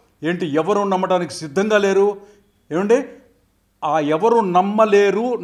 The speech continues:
నమ్మరు అంటానికి మీకు రెండు వేల పంతొమ్మిది మీకు ఉదాహరణగా నిలవబోతుంది. Take it my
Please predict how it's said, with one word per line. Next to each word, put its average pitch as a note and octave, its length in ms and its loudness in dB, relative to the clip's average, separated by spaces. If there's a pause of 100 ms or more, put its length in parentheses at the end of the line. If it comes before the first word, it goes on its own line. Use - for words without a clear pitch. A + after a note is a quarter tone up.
నమ్మరు G3+ 400 0 (220)
అంటానికి F#3 420 -4
మీకు F3 180 -6
రెండు E3+ 180 -4
వేల F#3 140 -2
పంతొమ్మిది F#3+ 480 -6
మీకు D#3 280 -8 (420)
ఉదాహరణగా E3+ 520 0
నిలవబోతుంది. D3 720 -4 (400)
Take G3+ 200 2
it E3+ 140 -8
my E3+ 80 2